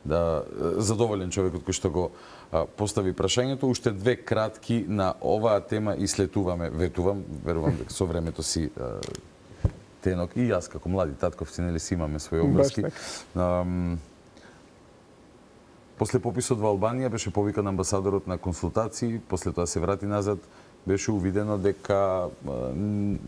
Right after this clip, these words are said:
Speaker 1: проценката беше дека нема директен фаул, народски кажано, во, во однос на случувањата таму. Едноставно ја разбравме поголемата слика дека Албанија, за да и, за, јас и имам слободата ова да кажам, да и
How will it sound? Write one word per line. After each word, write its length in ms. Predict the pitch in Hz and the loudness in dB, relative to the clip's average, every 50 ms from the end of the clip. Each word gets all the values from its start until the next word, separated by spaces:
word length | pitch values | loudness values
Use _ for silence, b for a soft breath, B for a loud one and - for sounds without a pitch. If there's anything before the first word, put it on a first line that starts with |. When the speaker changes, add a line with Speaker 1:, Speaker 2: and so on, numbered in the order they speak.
| - - - - 62 58 - 50 69 - - - - - - | -12 -14 -12 -10 -8 -8 -6 -6 -8 -8 -8 -10 -12 -12 -4
Speaker 1:
проценката 480 | - 107 104 - - 110 107 113 107 107 | -2 -2 0 0 0 -2 0 0 0 0
беше 220 | 101 113 - - | -2 -2 -4 -2
дека 180 | 98 98 - 95 | -2 0 0 0
нема 200 | 98 104 110 107 | 0 0 0 0
директен 520 | 98 92 107 104 107 98 - 110 104 90 - | 0 2 2 0 0 -2 -2 -4 -4 -4 -2
фаул, 320 | - - 123 110 90 80 - - - - - | 0 2 2 2 0 -2 -6 -10 -14 -10 -6
народски 400 | 90 85 82 92 - - - 92 | -2 -2 -2 -2 -2 -4 -6 -2
кажано, 460 | - 95 92 85 98 98 95 92 85 B B B B B B B B - - | 0 0 0 0 -2 -2 -2 -4 -4 B B B B B B B B -8 -6
во, 440 | 85 85 95 92 90 90 90 85 - - - - - - 101 104 110 - 98 | -2 0 2 2 2 0 -2 -4 -4 -8 -14 -20 -18 -16 -12 -12 -8 -6 -2
во 160 | 98 98 107 | 0 2 2
однос 180 | 107 110 104 - | 2 0 -4 -4
на 80 | - 98 | -4 -4
случувањата 680 | - - 104 95 - 101 101 104 113 120 127 123 127 120 | -2 -2 -4 -2 0 0 0 0 0 -2 -2 -2 -2 0
таму. 220 | - 123 127 127 | 0 0 0 0
Едноставно 540 | 110 104 95 - - 101 104 110 110 107 101 B B B B B - | -2 -2 -2 0 0 0 0 0 -2 -4 -4 B B B B B 2
ја 120 | 95 92 92 | 4 4 4
разбравме 420 | 101 101 95 107 101 - - 113 95 | 4 2 0 0 -2 0 -2 -4 -2
поголемата 540 | - 98 87 92 92 113 123 120 113 - 107 | 0 2 4 4 4 4 2 0 -2 -2 -2
слика 280 | - - 120 - 117 | -2 -2 0 2 2
дека 220 | 110 107 101 - 101 | 0 0 2 2 2
Албанија, 400 | 95 95 87 110 113 110 104 95 95 90 | 2 4 4 2 2 2 0 0 0 0
за 80 | 104 95 | 0 0
да 100 | 98 104 | 0 0
и, 120 | 101 101 - - 80 71 73 71 73 69 | 0 0 -2 -4 -6 -4 -2 -2 -2 -2
за, 220 | 92 82 98 101 - - - - - - - - - - - - - - | 0 0 0 0 -2 -4 -10 -16 -18 -20 -20 -20 -20 -20 -20 -14 -10 -6
јас 320 | 76 78 80 80 - - | -4 -2 -2 -2 -2 0
и 60 | 104 107 | 0 0
имам 160 | 107 95 92 | 0 -2 -4
слободата 440 | 85 - 90 80 80 92 85 76 85 | -2 -2 0 2 2 2 0 0 0
ова 160 | 85 80 82 82 | 0 0 0 0
да 60 | 80 | 0
кажам, 300 | - 90 87 85 95 92 | -2 -2 -2 -2 -2 0
да 100 | 87 92 | 0 0
и 160 | 90 90 87 | 0 0 -2